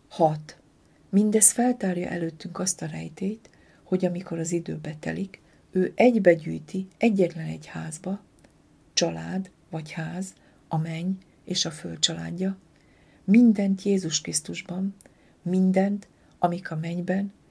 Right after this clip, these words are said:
és a földön vannak. Ő egybegyűjti,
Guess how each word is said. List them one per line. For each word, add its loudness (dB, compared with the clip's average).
és 2
a -6
földön -2
vannak. -4
Ő -2
egybegyűjti, -6